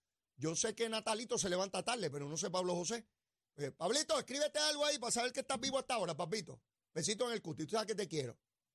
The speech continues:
Pues ella dice que no importa quién llegue de comisionado residente allí,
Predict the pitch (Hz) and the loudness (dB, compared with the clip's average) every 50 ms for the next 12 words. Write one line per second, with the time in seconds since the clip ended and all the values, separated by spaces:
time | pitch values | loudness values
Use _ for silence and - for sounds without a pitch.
0 | _ _ _ _ _ _ 156 180 240 285 330 339 320 302 302 311 294 233 - 220 | _ _ _ _ _ _ 2 2 4 4 4 2 2 2 2 0 2 2 0 0
1 | 190 - 190 202 240 294 302 277 - 302 302 294 - 269 202 - 262 269 262 277 | -2 0 -2 0 0 0 -2 0 0 0 0 2 0 -4 -2 -2 -4 0 0 2
2 | 262 277 269 254 - - 214 190 190 165 160 175 170 196 233 254 262 262 254 - | 2 2 0 0 -2 -2 -4 -4 -2 -2 -2 -2 -2 -2 -2 0 0 2 2 2
3 | 254 247 247 254 233 247 247 208 190 185 202 170 123 | 2 2 -2 -2 0 0 0 0 2 0 -4 -6 -6